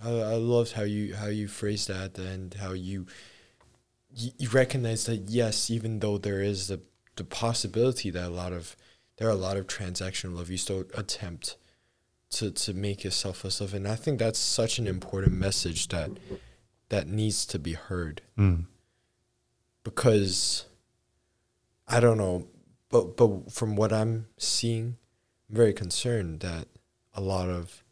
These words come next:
Speaker 1: with, with technology, with social media, people are growing apart and
Speaker 2: Mm-hmm.
Speaker 1: people are becoming more and more fake, so to say.
Speaker 2: Mm. Mm-hmm.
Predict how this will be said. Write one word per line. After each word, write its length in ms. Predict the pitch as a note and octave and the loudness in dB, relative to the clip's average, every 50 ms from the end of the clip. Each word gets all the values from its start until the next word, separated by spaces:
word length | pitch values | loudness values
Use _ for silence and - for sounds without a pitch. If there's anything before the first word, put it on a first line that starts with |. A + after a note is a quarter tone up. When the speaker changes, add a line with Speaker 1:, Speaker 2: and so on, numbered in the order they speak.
| _ _ _ _ _ _ _ _ _ _ _ _ _ _ _ _ | _ _ _ _ _ _ _ _ _ _ _ _ _ _ _ _
Speaker 1:
with, 300 | - A2 G2+ - - - - - | -2 -2 -2 -2 -4 -14 -4 -2
with 200 | A2+ G#2+ - - | -2 -2 -2 -2
technology, 720 | - - G#2 - - G#2+ F#2+ F#2 F#2+ G2 F#2+ - - F#2+ | -2 -2 -2 -2 0 0 0 2 2 0 0 0 -2 -2
with 180 | F2+ E2+ F2+ - | 0 -2 -2 -2
social 400 | - - - G#2 G2 - - F#2+ | -2 0 0 0 0 0 -2 -2
media, 400 | F#2 F#2+ F#2+ F#2 F2 F#2+ F#2 F#2 | -2 0 -2 -2 0 0 -2 -2
people 360 | - - G#2 G2 - - G2 | -2 -4 -6 -6 -4 -2 -4
are 60 | F#2 | -2
growing 380 | E2+ - F#2+ F#2 F2 F2+ F2+ E2+ | -2 0 -2 0 0 -2 -2 -4
apart 680 | D#2+ - - - - - G2+ G2 F#2+ D#2+ - - - | -6 -8 -10 -12 -8 -6 -4 -4 -4 -4 -6 -8 -6
and 100 | E2 F2+ | 4 8
Speaker 2:
Mm-hmm. 240 | G#2 G2+ F#2+ F2 F2+ | 8 10 10 8 6
Speaker 1:
people 200 | F#2+ F#2 F2+ F2 | 2 0 -2 -2
are 220 | E2 E2 E2 E2 - - - - - - - _ _ _ _ _ | -4 -4 -6 -8 -10 -14 -20 -20 -20 -20 -20 _ _ _ _ _
becoming 520 | - G#2+ - - - G#2 G2+ F#2+ F#2 F#2 F2+ | -12 -8 -6 -4 -4 -2 -2 -2 -2 -2 -2
more 540 | F2+ F#2 F#2+ G2 G2 G2 F#2+ F#2+ F#2 E2+ - - | 0 0 0 0 0 0 -2 -4 -6 -8 -8 -8
and 160 | G2+ F2+ E2+ | -8 -6 -4
more 480 | E2+ F2 F2 F2 F2 F2 E2+ E2 F2 F2+ - _ _ _ _ _ _ _ _ _ _ _ _ _ _ _ _ _ _ _ _ _ _ _ _ _ _ _ | -4 -4 -4 -4 -4 -4 -4 -6 -8 -10 -14 _ _ _ _ _ _ _ _ _ _ _ _ _ _ _ _ _ _ _ _ _ _ _ _ _ _ _
fake, 380 | - - - A#2 A2+ A2+ - | -6 0 2 2 2 2 0
so 160 | - - E2+ | -6 -8 -8
to 100 | D#2+ F2 | -8 -6
say. 300 | - - - - - G#2 - - _ _ - | -6 -6 -6 -6 -12 -12 -14 -16 _ _ 8
Speaker 2:
Mm. 280 | G#2+ G#2 F#2+ F2 F2 F2 - - _ _ _ _ _ _ _ _ _ _ - | 10 10 10 8 6 2 -4 -14 _ _ _ _ _ _ _ _ _ _ 4
Mm-hmm. 280 | G#2+ G2+ F2+ E2+ G2+ | 4 4 4 4 0